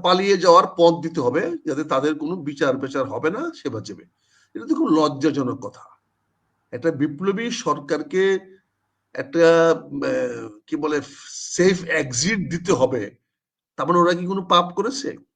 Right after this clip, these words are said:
তারা কি রাষ্ট্রীয় ক্ষমতায়, বিপ্লবী উচ্চ ক্ষমতায় নিয়ে দেশটাকে স্টেবল রেখে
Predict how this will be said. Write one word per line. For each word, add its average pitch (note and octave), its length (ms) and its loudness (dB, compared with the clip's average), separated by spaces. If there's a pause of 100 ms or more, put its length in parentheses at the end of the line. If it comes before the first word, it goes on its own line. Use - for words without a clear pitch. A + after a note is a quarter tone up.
(500)
তারা D3+ 200 0
কি E3+ 100 2
রাষ্ট্রীয় D#3+ 440 0
ক্ষমতায়, D3+ 460 0
বিপ্লবী D#3 340 0
উচ্চ D3 120 -8 (100)
ক্ষমতায় D3 400 -2
নিয়ে C#3+ 160 0 (440)
দেশটাকে C#3+ 440 -4
স্টেবল D3 320 0 (120)
রেখে D3 220 -2